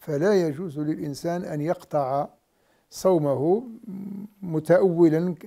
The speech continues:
قائلا بأنني سأقضي، أفطر الآن، أنا تعبت من الصيام وجدت مشقة، وإنما أفطر لأقضي بعد رمضان، هذا لا يجوز.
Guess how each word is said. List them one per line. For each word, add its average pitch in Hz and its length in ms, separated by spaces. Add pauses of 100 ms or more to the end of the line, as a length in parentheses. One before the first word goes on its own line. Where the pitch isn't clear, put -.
(160)
قائلا 170 420
بأنني 160 580
سأقضي، 143 560 (640)
أفطر 170 320
الآن، 160 320
أنا 147 400 (200)
تعبت 156 360
من 151 120
الصيام 147 580 (640)
وجدت 151 340
مشقة، 156 680
وإنما 160 640
أفطر 196 420 (100)
لأقضي 180 600
بعد 147 220
رمضان، 131 420
هذا 156 200
لا 196 80
يجوز. - 460